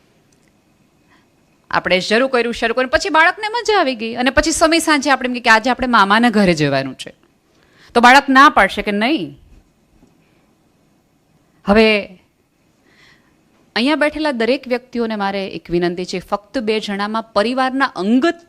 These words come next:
હોય ને, એને તો સામૂહિક જ રાખો, એને એની બહાર ન રાખો. આપણે કેવા કેવાને બોલાવીએ? આપણા બોસને, જેને જરાય રસ ન હોય આપણે ત્યાં જમણવારમાં,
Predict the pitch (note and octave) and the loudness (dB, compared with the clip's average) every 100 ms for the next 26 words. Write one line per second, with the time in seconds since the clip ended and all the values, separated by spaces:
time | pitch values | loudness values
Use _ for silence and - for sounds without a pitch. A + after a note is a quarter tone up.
0 | - D#4+ D4 E3 - _ _ _ _ _ | 0 0 0 -8 -16 _ _ _ _ _
1 | _ _ _ _ _ F#3 G#3+ C4 C4+ C4+ | _ _ _ _ _ 0 2 2 4 2
2 | A#3+ F#3 F#3+ - _ _ - - G3+ G3 | 2 -4 -14 -16 _ _ -6 2 2 2
3 | G3 G3+ - G3 - C3+ B2 - C#3 _ | 0 -2 -2 -6 -4 -10 -10 -18 -20 _
4 | _ _ _ - A3 A3 A3+ F3+ D#3+ F3 | _ _ _ -2 0 2 2 2 2 0
5 | D#3 C#3 C#3+ - D3+ - - B3+ D#4+ D#4+ | -4 -8 -10 -12 -14 -10 -4 0 0 0
6 | D4+ F#4 G#4+ G#4+ C4+ G3+ E3 D3 D3+ D3 | 0 2 0 0 0 0 -2 -6 -6 -6
7 | D3 D3+ D3 _ _ _ _ _ _ _ | -8 -14 -20 _ _ _ _ _ _ _
8 | _ _ _ _ _ _ _ _ _ _ | _ _ _ _ _ _ _ _ _ _
9 | _ - A3+ - C#4+ A3+ A#3 C4 - C4 | _ 0 2 4 2 4 2 2 -2 0
10 | B3 C4+ E3 F#3+ A3 D4 D4 B3 - - | 0 0 0 2 6 6 6 4 2 -6
11 | F#3 D#3+ D3+ D3 D3 C#3 C#3 C3+ E3+ C#3+ | -6 -4 -2 -2 -4 -6 -6 -4 -4 -4
12 | C#3+ - - - | -6 -8 -12 -20